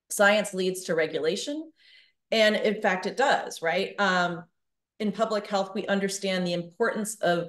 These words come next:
evidence-based policies, but we also have to acknowledge that people's opinions are not just based on scientific evidence. They're also based on these economic considerations, especially short-term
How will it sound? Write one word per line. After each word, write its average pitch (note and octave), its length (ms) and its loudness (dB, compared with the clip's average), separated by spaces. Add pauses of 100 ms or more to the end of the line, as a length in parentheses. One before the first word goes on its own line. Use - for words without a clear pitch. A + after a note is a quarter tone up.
evidence-based E3+ 800 0
policies, A#3 560 0
but - 180 -4
we G3+ 120 2
also A#3 260 2
have G3 280 -6
to E3+ 280 2 (260)
acknowledge G3 640 4
that F3 160 -4
people's F#3 300 -4
opinions F3+ 440 0
are E3 100 2
not E3 280 2
just F3 240 -4
based E3+ 360 -2
on D#3+ 400 0 (200)
scientific E3 580 -2
evidence. - 380 0
They're E3 380 2 (180)
also E3 280 0
based F3+ 320 0
on E3 120 0
these D#3+ 320 -4 (120)
economic E3 460 2
considerations, F3+ 920 0
especially F#3 800 0
short-term G#3 840 -4